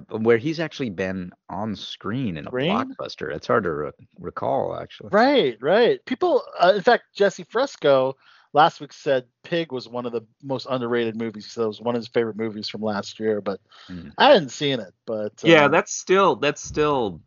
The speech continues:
Speaker 3: an indie movie. That's
Speaker 2: it's
Speaker 3: not
Speaker 2: still an indie movie, and it's not a
Speaker 3: Yeah.
Speaker 2: blockbuster, right?
Speaker 1: It seems like he does, every, like, three or four years, he does a really good indie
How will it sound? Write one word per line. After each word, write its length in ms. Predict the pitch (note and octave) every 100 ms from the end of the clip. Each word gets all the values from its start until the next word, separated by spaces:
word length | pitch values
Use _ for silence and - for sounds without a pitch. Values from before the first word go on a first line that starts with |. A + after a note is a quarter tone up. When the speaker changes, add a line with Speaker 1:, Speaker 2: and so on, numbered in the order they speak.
| _ -
Speaker 3:
an 160 | A2
indie 480 | - G2 G2+ F#2 E2+
movie. 480 | E2 F#2+ - C#2 C2+
That's 260 | E2+ F2
Speaker 2:
it's 120 | - -
Speaker 3:
not 80 |
Speaker 2:
still 180 | D#4+ A3+
an 80 | F#3
indie 340 | G3 G3 D#3+
movie, 260 | D3+ D#3 C#3
and 60 | B2
it's 120 | -
not 160 | C3+
a 20 | A#2+
Speaker 3:
Yeah. 220 | B2+ A2+
Speaker 2:
blockbuster, 380 | - G2+ _ G2+
right? 340 | D#3+ G#2+ F2+
Speaker 1:
It 120 | B2+
seems 200 | - F#3+
like 140 | F3 D3+
he 80 | C3
does, 180 | B2 -
every, 280 | A#2+ C3 A#2+
like, 240 | G2+ D2+ _
three 320 | F#2+ G#2 A2+
or 60 | G2+
four 220 | - G2
years, 320 | F#2 F#2+ F2+
he 100 | -
does 200 | E2 E2
a 40 | D#2
really 440 | D2+ F#2+ G#2 G#2
good 180 | F#2+ F2+
indie 460 | F2+ F#2+ F2 E2